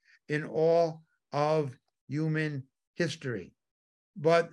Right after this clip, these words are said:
that is what happens. There's silence in heaven for a half hour after the trumpets are blown in the book of Revelation. Angels are there. God is there. The prayers of the saints are there.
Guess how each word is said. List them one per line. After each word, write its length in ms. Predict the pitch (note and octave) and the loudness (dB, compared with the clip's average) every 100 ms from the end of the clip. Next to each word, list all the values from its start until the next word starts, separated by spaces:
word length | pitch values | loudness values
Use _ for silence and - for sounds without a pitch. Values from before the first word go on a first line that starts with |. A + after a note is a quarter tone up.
| - | -2
that 360 | D3+ D#3+ E3+ | 2 2 0
is 180 | - D3 | -6 -4
what 300 | B2+ C3+ C#3 - | -2 -2 -4 -10
happens. 720 | - C3 A#2+ F#2+ D2+ - - _ _ _ _ _ _ | -4 -4 -4 -12 -16 -20 -20 _ _ _ _ _ _
There's 180 | C3+ A#2+ | -6 -4
silence 460 | - D#3 E3+ D#3+ C#3 | 2 4 4 0 -2
in 80 | C#3+ | 0
heaven 280 | D#3+ D#3+ | 2 0
for 160 | D#3 E3 | -2 0
a 100 | D3 | 2
half 220 | D#3 D#3 | 2 0
hour 420 | D#3 F#3+ C#3+ - _ _ - | 2 2 0 -4 _ _ -8
after 240 | D3+ D3 | -6 -6
the 100 | C#3+ | -8
trumpets 440 | C#3 F3 F#3 G3+ | -2 -2 0 -4
are 80 | C3 | -6
blown 360 | G2 G2 D#2+ C#2 _ _ _ - | -6 -10 -12 -20 _ _ _ -8
in 100 | B2+ | -6
the 60 | |
book 240 | A#2+ C#3 C#3 | -4 -6 -4
of 80 | |
Revelation. 580 | B2 A2 G#2 G2+ - - _ _ _ _ _ _ _ _ _ _ _ _ _ _ _ _ _ _ _ _ _ - | -6 -6 -6 -8 -10 -18 _ _ _ _ _ _ _ _ _ _ _ _ _ _ _ _ _ _ _ _ _ -2
Angels 440 | F3+ F#3+ F#3 D#3+ | 2 2 2 2
are 60 | F3 | 4
there. 440 | E3+ F3+ F#3+ E3+ _ _ _ D3 | 6 6 2 -4 _ _ _ -8
God 340 | B2+ E3+ F3+ F3+ | 2 4 6 4
is 160 | D3 | 0
there. 440 | C3 C#3 D3+ E3+ D#3+ _ _ - | 2 2 2 -4 -10 _ _ -4
The 60 | D3 | -4
prayers 360 | - F#3 F#3 | 6 8 8
of 120 | E3+ E3+ | 4 -2
the 100 | D3+ | -2
saints 400 | - F#3+ F#3 E3 | 4 4 4 0
are 80 | |
there. 460 | C3 C3 C3+ E3+ E3+ | 2 4 2 0 -6